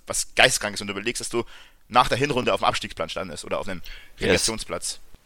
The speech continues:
Speaker 2: es sind ja noch, äh, acht Spiele oder so, also vierundzwanzig Punkte zu holen. Ähm, wenn sie jetzt so weitermachen, dann ist da theoretisch nach oben bestimmt noch was drin.
Speaker 1: Muss man fairerweise sagen, wenn sie aber mit der Leistung, wie sie gespielt haben, zu-, vor allem in der zweiten Halbzeit,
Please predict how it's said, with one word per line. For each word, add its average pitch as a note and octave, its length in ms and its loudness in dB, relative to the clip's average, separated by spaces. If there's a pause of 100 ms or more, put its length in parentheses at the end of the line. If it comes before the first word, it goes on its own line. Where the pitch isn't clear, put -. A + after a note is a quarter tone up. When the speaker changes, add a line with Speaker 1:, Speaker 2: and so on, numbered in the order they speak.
(240)
Speaker 2:
es - 100 0
sind A#2+ 140 8
ja A#2+ 100 12
noch, G2 300 6
äh, - 20 -2 (320)
acht - 260 4
Spiele B2+ 300 2
oder C3 220 8
so, B2 140 4
also G#2 160 6
vierundzwanzig A2+ 580 2
Punkte B2 260 2
zu - 140 -2
holen. B2+ 500 4
Ähm, G2 460 2 (320)
wenn G2+ 200 6
sie G2 100 2
jetzt - 340 -4
so G2+ 180 -2
weitermachen, A2 520 8 (500)
dann G2+ 320 6
ist - 180 -2
da G2+ 80 8
theoretisch G2 460 2
nach F#2+ 80 2
oben G2+ 220 0
bestimmt G2+ 220 -2
noch G2 120 -2
was E2+ 140 -6
drin. F#2+ 140 -6 (220)
Speaker 1:
Muss - 160 2
man C3+ 220 0 (100)
fairerweise C3 400 6
sagen, C3+ 320 6
wenn B2+ 140 2
sie A#2+ 100 0
aber B2 140 6
mit B2+ 100 -2
der A2+ 80 6
Leistung, D#3+ 540 2
wie D#3 80 -8
sie D3 80 -10
gespielt C#3+ 400 -6
haben, C#3+ 260 2
zu-, - 120 -4
vor C3 120 6
allem C3+ 80 6
in B2+ 60 -2
der A2 80 -6
zweiten C3 280 2
Halbzeit, G#2+ 460 2